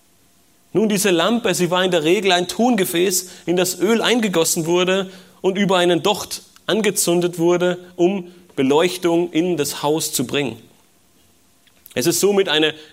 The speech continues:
ganz altbekannte Öllampe, wie sie wahrscheinlich jeder von uns schon mal gesehen hat und wie sie in unzähligen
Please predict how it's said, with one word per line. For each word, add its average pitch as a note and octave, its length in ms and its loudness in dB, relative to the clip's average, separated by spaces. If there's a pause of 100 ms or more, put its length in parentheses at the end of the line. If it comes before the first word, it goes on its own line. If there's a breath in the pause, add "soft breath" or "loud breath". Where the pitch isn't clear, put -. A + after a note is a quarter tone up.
ganz F#3 220 0
altbekannte F#3 640 -2
Öllampe, E3 640 0
wie E3 220 0
sie D#3 160 -2
wahrscheinlich C#3 420 -2
jeder E3+ 220 0
von C#3+ 180 -2
uns F3+ 360 -2 (440 loud breath)
schon D#3+ 240 0
mal D#3 180 2
gesehen D3+ 460 0
hat F3+ 180 -2
und C3+ 140 -2
wie C#3+ 120 0
sie C#3+ 160 0
in C#3 100 -2
unzähligen E3+ 720 -2